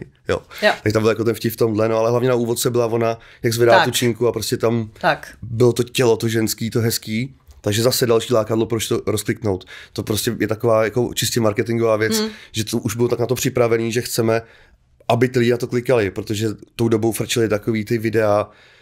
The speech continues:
Speaker 1: fany prostě, kde najednou na té úvodce byla holka v plavkách a mělo to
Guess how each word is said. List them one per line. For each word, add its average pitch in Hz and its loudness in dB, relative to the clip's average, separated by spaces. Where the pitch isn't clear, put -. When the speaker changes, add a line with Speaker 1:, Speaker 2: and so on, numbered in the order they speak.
Speaker 1:
fany 107 2
prostě, 110 -2
kde 107 -2
najednou 107 0
na 110 -4
té 110 -8
úvodce 110 -2
byla 107 2
holka 104 -2
v 104 -10
plavkách 107 -2
a 107 0
mělo 107 0
to 110 -2